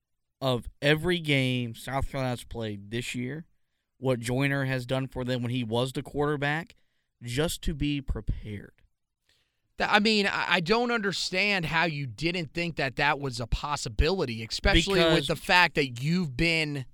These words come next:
Speaker 1: the second he entered the game, you could tell on the T V screen we weren't ready for that.
Speaker 2: I knew we weren't, I knew, not even being there,
Speaker 1: Hmm.
Speaker 2: I knew this team's in trouble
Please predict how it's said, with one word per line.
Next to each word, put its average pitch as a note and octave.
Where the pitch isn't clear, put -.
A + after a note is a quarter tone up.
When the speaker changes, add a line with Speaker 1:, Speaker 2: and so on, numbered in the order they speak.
Speaker 1:
the C3
second G3
he G#3
entered G#3
the F3+
game, F#3+
you A3+
could B3
tell G#3+
on D#3
the D3
T G#3+
V F#3
screen -
we C3
weren't B2
ready G#2+
for G2
that. F#2+
Speaker 2:
I G#3
knew C#4+
we B3+
weren't, A3
I A#3+
knew, F3+
not B3
even G#3+
being A3+
there, G#2+
Speaker 1:
Hmm. A#2
Speaker 2:
I A#3+
knew G#3+
this C#3+
team's E3
in B2
trouble C3+